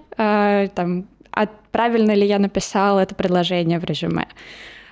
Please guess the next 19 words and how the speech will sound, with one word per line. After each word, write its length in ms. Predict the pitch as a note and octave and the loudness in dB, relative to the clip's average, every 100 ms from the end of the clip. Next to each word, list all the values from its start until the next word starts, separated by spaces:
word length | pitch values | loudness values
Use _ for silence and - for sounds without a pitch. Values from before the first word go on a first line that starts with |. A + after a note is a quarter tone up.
| _ | _
А 140 | G3+ | -2
вообще, 800 | G3 G3+ - - G#3+ A3+ A3+ A3 | 0 -2 -6 -4 0 2 2 0
могу 260 | G3+ F#3+ G3+ | 0 0 2
ли 120 | A#3 | 4
я 100 | G#3 | 4
говорить 380 | F#3+ F#3 F#3+ G3 | 2 0 0 -2
с 80 | - | -4
H 200 | E3+ - | -6 -2
R-ом 260 | F3 E3+ | 0 0
на 100 | E3+ | 0
собеседовании? 920 | E3+ E3+ E3 - E3 F3 E3 E3 - - - - | -4 -6 -8 -4 -4 -4 -6 -6 -8 -12 -14 -8
И 200 | G#3 G3+ - | -8 -8 -6
как 240 | G3 F#3+ | -6 -4
это 140 | F#3+ F#3 | -4 -2
перебороть? 680 | G3 F#3 F#3 A3 D#4+ - | -4 0 0 2 0 -2
Что 240 | - - F#3+ | -14 -4 -4
с 100 | - | -2
этим 280 | F3 F3 F3+ | -4 -2 -2
делать? 480 | A3+ D#4+ D4 - | 0 0 0 -2